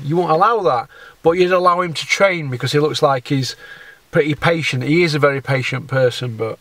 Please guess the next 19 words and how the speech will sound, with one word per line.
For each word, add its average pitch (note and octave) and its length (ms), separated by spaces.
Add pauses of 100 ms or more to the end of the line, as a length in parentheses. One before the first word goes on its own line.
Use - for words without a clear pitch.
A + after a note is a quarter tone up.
as C#3+ 140
regards D#3+ 480
managing C#3 640
and B2 200 (400)
matching D3 540
people C#3 340
and C#3 120
all C#3+ 180
that, C#3 400
Dave, F3+ 360 (1040)
forget B2+ 320
it. A#2 180
Forget D#3+ 460
that. C3+ 240
You'll C3+ 140
get C#3 180
somebody C3 260
done B2+ 160
in. B2 240